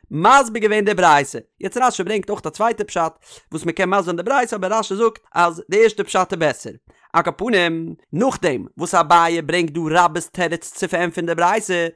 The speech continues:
גייט יעצט אביי אויך צו פארענפערן אין זיין תירוץ. אונז האבן מיר געפרעגט, דאס תירוץ, אז פון איין זאט שטייט מייטב,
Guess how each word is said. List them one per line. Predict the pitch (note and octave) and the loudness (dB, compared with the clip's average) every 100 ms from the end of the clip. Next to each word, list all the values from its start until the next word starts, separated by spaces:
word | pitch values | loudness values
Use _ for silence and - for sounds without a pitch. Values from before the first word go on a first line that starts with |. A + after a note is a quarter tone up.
| _ | _
גייט | D3+ G#3 A3+ | 2 4 2
יעצט | F#3+ - | -2 0
אביי | E3+ D#3+ A3+ G#3+ | 0 2 2 0
אויך | - A3+ A#3+ | 2 0 0
צו | - | -4
פארענפערן | F3 A#3 A3 F3 | -2 -2 -4 -6
אין | A3 | -4
זיין | E3+ | -6
תירוץ. | D#3 F3+ F3+ F3 - - | -8 -6 -4 -4 -6 -4
אונז | A#3 | -4
האבן | A3 | -2
מיר | |
געפרעגט, | F3+ A3 A#3 | -2 0 -2
דאס | - | -4
תירוץ, | - A#3 G3 F3 _ | -6 -2 0 0 _
אז | - D#3 | -4 -4
פון | E3 | -2
איין | F3+ B3 G#3+ F#3+ | -2 0 4 4
זאט | D#3 | 4
שטייט | - G#3+ G3+ F3 D3 - | 2 4 6 4 0 0
מייטב, | D3+ D3 C#3 F#3 | 0 0 -2 -4